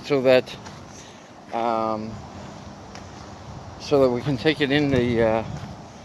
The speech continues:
catacombs, if you will, um,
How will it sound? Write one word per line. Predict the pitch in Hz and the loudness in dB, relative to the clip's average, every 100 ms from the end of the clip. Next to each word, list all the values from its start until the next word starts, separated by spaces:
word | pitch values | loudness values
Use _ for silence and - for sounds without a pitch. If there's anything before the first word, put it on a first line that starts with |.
| - - - - - - | -18 -18 -18 -20 -20 -12
catacombs, | - 160 151 139 123 113 | 6 6 8 2 0 -2
if | 123 - | -8 -8
you | 117 | 0
will, | 120 113 117 - - - | 4 4 2 -4 -16 0
um, | 127 123 123 120 120 | 4 6 6 6 2